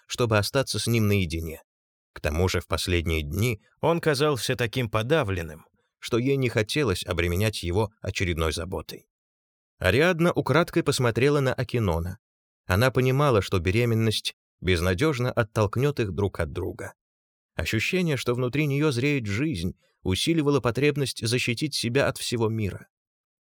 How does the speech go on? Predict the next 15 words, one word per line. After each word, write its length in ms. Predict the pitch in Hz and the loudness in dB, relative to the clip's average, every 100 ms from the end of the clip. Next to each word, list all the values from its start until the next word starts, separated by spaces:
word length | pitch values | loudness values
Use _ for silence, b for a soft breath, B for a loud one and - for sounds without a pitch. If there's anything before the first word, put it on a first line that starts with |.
| - | 0
Размышляя 720 | 95 107 123 - 156 165 143 | 2 4 2 2 4 4 4
об 100 | 131 | 4
этом 240 | 151 135 | 4 4
на 80 | 131 | 2
холодную 560 | 117 107 104 87 85 82 | 4 4 4 4 2 2
голову, 520 | 104 156 147 151 143 b b | 4 4 4 0 -2 b b
она 280 | - 120 170 | 0 2 4
догадывалась, 720 | 151 139 160 156 151 143 - | 2 2 0 0 0 0 -2
что 220 | - 117 | -4 0
стена, 380 | 107 - 104 113 - | 0 2 2 2 2
отделяющая 680 | 98 78 90 90 90 - 95 | 0 2 2 4 2 0 0
ее 280 | 85 85 | 2 2
от 200 | 92 92 | 0 -2
Акинона, 600 | 98 - 85 113 143 147 - - | -4 -2 0 2 2 0 -2 -4
нереальна. 720 | 120 123 120 95 104 104 | 0 2 2 0 -2 -8